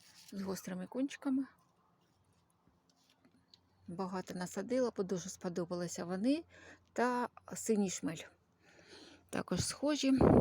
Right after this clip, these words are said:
тільки той без кончика. Так. Ой, відломився, все. Аж о тридцять чотири, це після зливи.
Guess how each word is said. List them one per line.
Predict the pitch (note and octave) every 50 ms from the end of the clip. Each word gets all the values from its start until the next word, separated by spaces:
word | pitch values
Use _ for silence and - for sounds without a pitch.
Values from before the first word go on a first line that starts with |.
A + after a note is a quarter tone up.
| - - - -
тільки | - F#3+ F#3 - G3
той | F#3 - G3 F#3+
без | F3+ E3+ G3 - -
кончика. | - - A#3 B3 C4+ - D4+ - - D4+ - - - - - - _ _ _ _ _ - _ _ _ _ _ _ _ _ _ _ _ - _ _ _ _ _ _ _ _ _ - - - _ _ _ C#5+ - - - - - _ _ - - - _ - _ - _ - - - _ _ _ _ _ - - _ - - _ _ _ - - - - - - - - - - - _ _ _ _ - -
Так. | B3+ G#3 G#3 G#3 G3 G3+ - - - - - - _ - - - - - - - _ - _ _ D4
Ой, | B3 B3 B3 - - - - - - -
відломився, | F3 F3 F3 F3 E3+ E3+ E3+ E3+ F3 - - G3+ F3+ F3 -
все. | - - - - F3+ E3+ - _ _ _ _ - - - _ - - - - - - _ _ _ _ _ _ _ - -
Аж | - F#3 - -
о | G3+ F#3
тридцять | - - F3 F3+ F3 - F#3+ -
чотири, | - G3+ - - C#4+ C4+ B3+ B3+ C4 B3+
це | - - F#3+
після | - - G#3 G3 - - G3 F#3+
зливи. | F3+ F#3 G#3+ C4 D4 C#4 B3 B3 A#3+